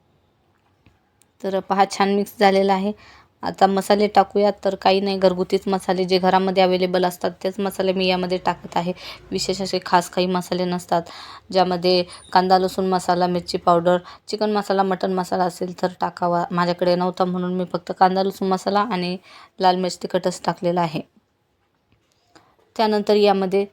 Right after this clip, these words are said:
चवळी धुवून स्वच्छ टाकायची आहे. तर जे अगोदर मी भिजत ठेवली होती ते पाणी काढून टाकलेलं आहे आणि त्यानंतर दुसरं एक पान घेऊन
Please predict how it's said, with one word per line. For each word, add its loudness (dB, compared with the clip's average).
चवळी 4
धुवून -2
स्वच्छ -2
टाकायची 0
आहे. -2
तर 2
जे -2
अगोदर 4
मी 0
भिजत 0
ठेवली 4
होती 0
ते -4
पाणी 4
काढून 4
टाकलेलं 2
आहे 0
आणि -4
त्यानंतर -4
दुसरं -2
एक -2
पान -2
घेऊन -4